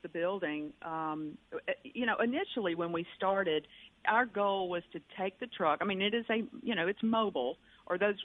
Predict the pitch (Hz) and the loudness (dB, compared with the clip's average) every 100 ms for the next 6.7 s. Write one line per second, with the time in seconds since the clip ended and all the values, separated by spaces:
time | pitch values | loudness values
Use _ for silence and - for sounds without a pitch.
0 | - 202 190 190 262 254 180 175 160 - | -2 -2 0 0 0 0 -4 0 0 -2
1 | 156 - - - 180 - 170 - - 151 | -10 -10 -4 0 0 4 4 4 -2 0
2 | 139 127 117 127 - - - - 247 269 | 2 0 0 -2 -2 -14 -18 -2 2 4
3 | 269 233 - 214 208 190 208 180 - 175 | 2 0 2 0 0 -4 4 2 4 -2
4 | 160 170 165 165 165 170 - 175 170 - | 2 2 4 2 0 -6 -8 -6 -4 -4
5 | 139 156 151 160 139 - 139 - 156 156 | 0 0 0 -2 -2 -4 -8 0 0 2
6 | 151 156 151 147 131 - | 0 0 2 2 2 -2